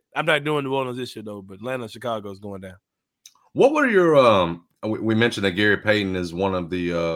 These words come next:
Speaker 1: Mm-hmm.
Speaker 2: one of the Sports Legacy Award, uh, uh, uh, yeah,
Speaker 1: Recipients.
Speaker 2: recipients. Thank
Speaker 1: And
Speaker 2: you
Speaker 1: I,
Speaker 2: very
Speaker 1: I
Speaker 2: much.
Speaker 1: will be there as well. I, I try to make that every year.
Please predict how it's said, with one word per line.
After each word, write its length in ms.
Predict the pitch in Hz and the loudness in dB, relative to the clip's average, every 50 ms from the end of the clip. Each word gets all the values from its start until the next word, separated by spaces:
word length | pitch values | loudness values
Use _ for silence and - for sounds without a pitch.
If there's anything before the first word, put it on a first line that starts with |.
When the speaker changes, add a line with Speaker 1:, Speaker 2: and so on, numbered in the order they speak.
| 82 | -4
Speaker 1:
Mm-hmm. 120 | 139 139 143 | -4 -2 0
Speaker 2:
one 140 | 98 98 | 0 0
of 60 | 95 - | -2 -2
the 100 | 85 82 _ _ | -6 -10 _ _
Sports 260 | - 104 104 98 - - | -2 0 0 0 0 0
Legacy 500 | 92 95 98 90 87 82 - 101 92 90 | 0 2 2 2 0 -2 -2 -2 0 2
Award, 720 | 85 85 87 90 92 92 92 90 87 87 87 82 80 - _ _ _ _ _ _ _ - | 2 2 2 2 2 4 4 4 2 2 0 -2 -6 -14 _ _ _ _ _ _ _ -8
uh, 40 | 82 | -4
uh, 580 | 82 82 80 78 78 73 71 78 80 80 80 | -2 0 0 0 -2 -4 -6 -6 -4 -4 -4
uh, 420 | 78 - 78 80 80 78 76 73 69 67 - _ _ _ _ _ - | -6 -6 -6 -4 -4 -2 -4 -4 -6 -10 -16 _ _ _ _ _ -16
yeah, 300 | 69 67 - - - - - | -16 -14 -14 -12 -14 -12 -10
Speaker 1:
Recipients. 680 | - 139 - - 196 185 - 143 120 110 - - - _ _ _ _ - | -8 -4 0 2 2 2 0 -2 -10 -10 -14 -18 -20 _ _ _ _ 2
Speaker 2:
recipients. 720 | - 101 104 - - - 131 95 101 92 87 82 80 - | 4 4 6 6 6 6 6 6 6 6 6 6 4 2
Thank 220 | - - 101 101 - | 4 4 6 6 8
Speaker 1:
And 60 | 180 | 6
Speaker 2:
you 40 | 185 | 6
Speaker 1:
I, 20 | - | 8
Speaker 2:
very 120 | - - | 8 8
Speaker 1:
I 60 | 220 | 8
Speaker 2:
much. 80 | 226 - | 6 6
Speaker 1:
will 200 | 214 220 214 190 | 4 4 4 4
be 140 | 175 202 190 | 2 2 2
there 340 | 190 190 180 165 160 - | 2 4 2 0 -2 -4
as 160 | 147 143 139 135 | -6 -6 -6 -4
well. 300 | 151 151 139 123 113 113 | -4 -4 -4 -4 -2 -2
I, 140 | 139 160 - | -2 -2 0
I 140 | 139 160 156 | -2 -6 -4
try 180 | - 190 175 | -2 -2 -2
to 80 | 151 139 | -2 -2
make 160 | 143 143 139 | -6 -8 -8
that 140 | 147 139 123 | -8 -10 -10
every 240 | 120 113 110 110 110 | -10 -12 -12 -12 -12
year. 200 | 110 104 101 | -12 -14 -18